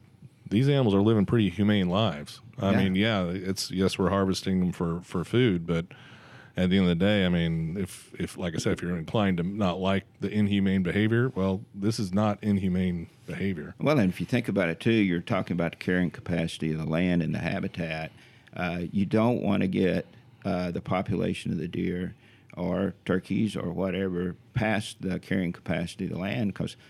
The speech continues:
Speaker 2: the worst thing that could happen to an animal is starvation.
Speaker 1: Yeah.
Speaker 2: And disease sets in. And that's a whole lot more suffering than you think about going out and harvesting that
Speaker 1: Oh,
Speaker 2: animal
Speaker 1: yeah.
Speaker 2: and putting organic meat on your table.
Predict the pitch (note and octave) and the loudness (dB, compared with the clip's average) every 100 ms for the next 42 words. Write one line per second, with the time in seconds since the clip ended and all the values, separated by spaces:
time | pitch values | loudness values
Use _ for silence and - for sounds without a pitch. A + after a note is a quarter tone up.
0 | - G#2+ G2 G2+ - G2 F2 D#2+ - D2+ | -4 0 2 0 0 0 0 0 -4 -4
1 | D#2+ A#1+ D2 E2+ D#2 E2 F2+ F#2 F2+ - | -4 -4 -4 -4 -4 -4 -4 -4 -6 -6
2 | G2 E2+ F2 - F2 E2+ E2+ - F#2 E2+ | -8 -8 -8 -12 -10 -10 -10 -10 -8 -8
3 | E2 - - F#2+ E2+ E2+ F2+ F#2+ F2+ E2+ | -12 -12 0 2 4 2 4 2 2 -2
4 | D2 - D2+ D2+ D2+ - - - - G2+ | -2 -6 -4 -4 -4 -6 -14 -10 0 2
5 | D#3+ - A2 - A#2 F2 F#2 E2 - G2+ | 2 -2 -4 -2 0 0 0 -2 0 -2
6 | G2+ F2 D#2+ F2+ F#2 F#2 F2 F2+ F#2 F#2 | 0 -2 -2 -2 -2 -2 -2 -2 -4 -2
7 | G2 F#2+ F2+ E2 F2+ F#2 F#2 F#2 F2+ F2 | -4 -4 -6 -6 -6 -4 -4 -4 -4 -2
8 | F#2 C3 G#2+ - F#2+ F2 D#2+ E2+ B2 A#2 | 0 0 -2 -4 -4 -4 -4 -4 -2 0
9 | G#2+ A#2 - F#2+ G2 F2 F2+ F2+ G2 A2+ | 2 2 4 2 2 -2 -2 -2 -2 0
10 | A2+ B2+ B2 B2+ C3 B2 F#3 G3+ | 0 0 -2 -2 0 0 -2 -4